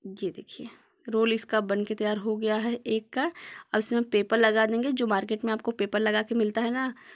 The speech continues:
उसी तरीके का हम घर पे पेपर लगा देंगे। जैसे कि जो हम खाएंगे तब ये नीचे के मसाले जो होते हैं वो गिर जाएंगे, पेपर लगाने से गिरते नहीं हैं। उसके बाद ये देखिए नीचे से इस तरीके से पेपर को हम फोल्ड करेंगे।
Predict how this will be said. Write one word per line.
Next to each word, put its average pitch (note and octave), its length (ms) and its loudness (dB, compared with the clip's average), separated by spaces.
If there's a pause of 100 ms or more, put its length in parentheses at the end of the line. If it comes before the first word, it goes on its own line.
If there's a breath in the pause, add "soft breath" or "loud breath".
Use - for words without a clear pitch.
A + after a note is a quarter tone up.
(220 loud breath)
उसी A#3 160 -4
तरीके G#3 280 0
का - 100 -12
हम D4+ 160 0
घर A#3+ 160 0
पे F#3+ 140 -2
पेपर F#3+ 280 -4
लगा F3+ 240 0
देंगे। - 300 -6
जैसे G#3+ 340 -2
कि A3 140 -2
जो A3+ 120 -2
हम A3 160 -2
खाएंगे A3+ 520 2 (100)
तब G#3+ 140 -2
ये B3 180 -2
नीचे A3+ 280 0
के A3 100 -4
मसाले G#3+ 360 0
जो A3+ 100 2
होते A3 160 0
हैं C4 80 0
वो A3 60 -4
गिर A3+ 160 2
जाएंगे, A3 420 2 (560 loud breath)
पेपर A3 220 2
लगाने G#3+ 320 2
से B3+ 140 -4
गिरते A3 340 0
नहीं G3+ 280 0
हैं। G3 220 -6 (3250 loud breath)
उसके B3+ 180 0
बाद A#3+ 140 6
ये B3 80 4
देखिए A#3+ 260 2 (260)
नीचे A#3 220 2
से B3 140 -4
इस A#3+ 200 -2
तरीके G#3+ 280 0
से A#3+ 140 0
पेपर G#3+ 280 -2
को B3+ 120 -4
हम C#4 120 0
फोल्ड G#3 300 0
करेंगे। A3+ 380 0